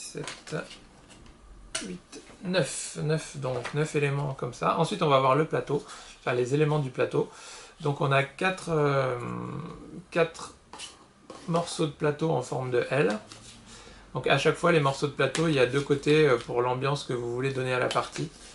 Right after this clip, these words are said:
Donc sachant qu'il, euh, faut pas mélanger les ambiances, normalement. Donc en gros, c'est soit vous faites de la savane, donc comme ça, un peu orange, ou alors de la jungle, comme ceci, avec des notes de vert.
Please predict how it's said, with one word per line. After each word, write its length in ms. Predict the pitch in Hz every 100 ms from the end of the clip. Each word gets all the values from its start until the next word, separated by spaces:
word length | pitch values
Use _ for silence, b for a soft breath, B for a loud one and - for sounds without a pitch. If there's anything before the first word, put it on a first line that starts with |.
| B B B -
Donc 140 | 123
sachant 320 | - 131 - 143
qu'il, 140 | -
euh, 400 | 123 120 117 117
faut 240 | 117 123 - -
pas 160 | 131 135
mélanger 460 | 131 131 127 120
les 180 | 131 120
ambiances, 640 | 120 117 120 135 143 - - - -
normalement. 540 | 151 117 113 113 135 143 - b b b b b _ -
Donc 220 | 139 123
en 100 | 123
gros, 220 | 123 143
c'est 180 | 143 120
soit 220 | - 143
vous 160 | 131 131
faites 380 | 147 135 - -
de 160 | 156
la 140 | 139 135
savane, 460 | - 135 135 131
donc 200 | 117 113
comme 140 | - 120
ça, 480 | 113 - 143 170 - - -
un 120 | 160 120 -
peu 80 |
orange, 460 | 123 117 123 147 151 -
ou 140 | 156 131
alors 400 | 127 135 151 - B B B B B -
de 100 | 139
la 180 | 131 123
jungle, 540 | 127 147 151 151 175 - - - -
comme 160 | 135
ceci, 440 | - 127 - 147 143
avec 300 | 127 120 120
des 120 | 123
notes 220 | 69 127
de 100 | 120
vert. 380 | 123 - -